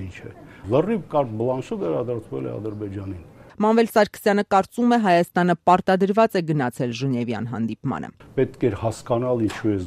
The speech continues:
Speaker 1: գնում։ Ադրբեջանի նախագահը գիտեր, ինչի համար է գնում։ Նա գնում էր այս դրա համար, որ ապացուցելու ամբողջ աշխարհին, որ Հայաստանը չունի նման պահանջ, չունի, Մինսկի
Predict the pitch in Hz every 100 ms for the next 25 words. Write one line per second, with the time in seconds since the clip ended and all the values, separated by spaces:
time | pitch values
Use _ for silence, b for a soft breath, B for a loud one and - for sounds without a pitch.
0 | 90 92 87 87 101 95 104 101 196 240
1 | 151 104 107 95 92 90 87 87 95 92
2 | 139 135 104 85 - - - 95 95 95
3 | 104 - - - - - 107 107 107 123
4 | 170 143 127 - 110 104 98 98 85 95
5 | 104 104 107 98 - - - 104 95 -
6 | - 104 104 92 95 90 - 123 233 208
7 | 156 170 165 - 170 165 - - 147 156
8 | 113 92 95 90 107 104 110 - - B
9 | B B - 117 190 226 151 -